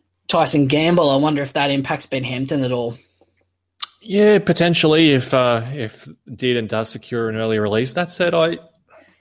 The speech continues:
Speaker 2: I don't, I don't know if the Broncos are gonna be too keen on doing that, given, you know, that he probably is their halves cover. Like, I know they've got Brody Croft as well, but,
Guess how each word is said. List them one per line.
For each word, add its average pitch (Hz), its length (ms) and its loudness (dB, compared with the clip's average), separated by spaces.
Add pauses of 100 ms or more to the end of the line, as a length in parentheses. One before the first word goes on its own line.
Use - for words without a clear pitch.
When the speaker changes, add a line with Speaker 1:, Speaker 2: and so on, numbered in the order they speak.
(400)
Speaker 2:
I 190 80 -8
don't, 220 160 -4
I 185 60 -2
don't 233 100 -2
know 247 80 0
if 233 120 -2
the 202 100 2
Broncos 170 400 2
are - 20 0
gonna 147 140 0
be 139 100 0
too 147 260 2
keen 139 320 -2
on 135 120 0
doing 139 240 2
that, 151 420 0
given, 131 640 -2
you 123 160 -8
know, 120 200 0
that 113 320 -2 (520)
he 127 120 0
probably 131 500 2
is 123 480 0
their 123 220 2
halves 117 320 -2
cover. 117 260 -2
Like, 127 160 0
I 127 60 0
know 135 140 -2
they've 110 120 -2
got 104 140 -8
Brody 107 220 -4
Croft - 280 -12
as 107 160 -16
well, 107 380 0
but, 101 320 -6